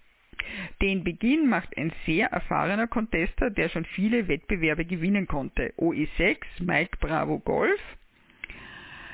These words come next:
Mike wird am Dienstag, den zwölften zehnten, mit einer Einführung ins Contesten starten. Zielpublikum sind nicht nur interessierte Leute, die noch nie an Contesten teilgenommen haben.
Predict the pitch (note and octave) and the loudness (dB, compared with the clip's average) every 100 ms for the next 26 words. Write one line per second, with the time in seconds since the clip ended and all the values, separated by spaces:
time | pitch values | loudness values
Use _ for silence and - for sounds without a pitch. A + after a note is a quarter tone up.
0 | - E3 D#3+ G#3+ - F3+ F3+ - E3 F3+ | -6 0 2 2 0 -2 0 0 -4 0
1 | F#3+ - - A#3 - E3 - D#3 C#3+ - | 0 0 0 0 0 -2 0 0 -2 -6
2 | - - G3 B3 - A#3+ B3 B3 - - | -4 0 0 -2 0 4 4 4 0 -12
3 | - - - F3 F3+ - - D#3+ D#3 - | -16 -12 -2 0 2 0 2 2 2 2
4 | C#3+ G3 - G3+ G3 F#3 - F#3 - E3 | 0 0 0 0 0 0 0 -2 -2 -4
5 | - - - - E3 - - C3 - E3 | -2 -2 -2 -2 -4 -2 -2 -2 -4 -10
6 | - - - - - - A3 B3 C4+ B3+ | -10 -14 -10 -8 -8 -2 2 4 4 2
7 | A3 A#3 - G#3+ G3 F#3+ F3+ F3 B3+ - | 2 0 2 2 2 0 0 0 0 0
8 | G3+ D#3 - E3+ - E3 - C3+ C3 C3+ | 0 0 0 0 2 0 0 0 2 0
9 | - G#3+ D#4 - G3+ F3 E3 F#3 F3+ A#3 | 2 2 2 2 2 2 0 0 4 4
10 | - D#3+ E3 F3 D3+ C#3 - - A#2+ C#3+ | 2 -2 0 0 0 -2 -4 -4 -2 2
11 | A3 G#3+ G#3 A3 G3 D3+ D#3 - | 2 2 2 2 2 2 0 -4